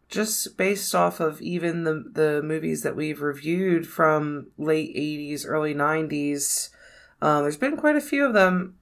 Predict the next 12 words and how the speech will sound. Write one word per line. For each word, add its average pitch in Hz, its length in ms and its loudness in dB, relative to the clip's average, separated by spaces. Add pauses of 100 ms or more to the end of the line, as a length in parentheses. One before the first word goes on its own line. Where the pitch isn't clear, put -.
(260)
Uh, 170 720 8
I 196 160 0
can 233 240 0
definitely 180 680 2
see 175 280 -2
a 160 60 4
difference 156 720 2
of 143 680 4 (420)
kind 202 200 2
of 180 100 0
a 160 40 0
shift - 680 0